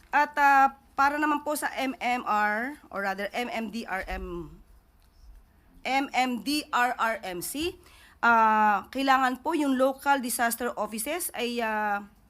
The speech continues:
maging handa bilang first responders sa mga ganitong, ah, klaseng, ah, mga pagkakataon. At, ah, pinag-utos na rin po ng D I L G na palakasin po ang disaster preparedness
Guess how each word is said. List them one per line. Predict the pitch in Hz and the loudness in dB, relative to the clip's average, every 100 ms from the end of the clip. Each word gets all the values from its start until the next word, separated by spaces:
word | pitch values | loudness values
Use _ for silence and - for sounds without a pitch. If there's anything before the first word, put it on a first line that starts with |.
| _ | _
maging | 254 262 294 | -4 -2 -2
handa | 277 233 160 - _ | -2 -2 -4 -6 _
bilang | - 226 247 240 233 - | -12 -6 -2 -2 -4 -8
first | 269 269 277 | -2 -2 -4
responders | 240 220 208 202 175 147 - _ _ _ _ | -12 -10 -6 -6 -6 -10 -14 _ _ _ _
sa | - 233 | -8 -4
mga | 233 233 | -4 -4
ganitong, | 220 220 220 226 220 | -6 -10 -10 -10 -8
ah, | 202 | -8
klaseng, | 190 202 190 - 190 185 | -6 -6 -6 -8 -10 -8
ah, | 170 165 | -8 -8
mga | 185 196 | -8 -8
pagkakataon. | 185 180 - 160 131 143 131 - - - - - | -8 -12 -8 -8 -8 -10 -10 -16 -20 -20 -10 0
At, | 247 262 | 0 2
ah, | 240 | 0
pinag-utos | 240 247 233 233 247 | 0 -6 -6 -8 -8
na | 240 | -6
rin | 233 | -6
po | 226 262 262 | -4 -2 0
ng | 254 226 214 | -2 -4 -4
D | |
I | 208 208 | -6 -4
L | 202 214 | -6 -8
G | 175 254 | -8 -6
na | 277 - | -4 -4
palakasin | 240 226 226 254 | -2 -2 -2 -6
po | 254 269 294 - | -6 -4 -4 0
ang | 233 | -2
disaster | 226 226 226 226 240 | -2 -4 -4 -4 -6
preparedness | 233 220 220 214 185 202 208 - - | -8 -10 -8 -8 -8 -8 -8 -10 -12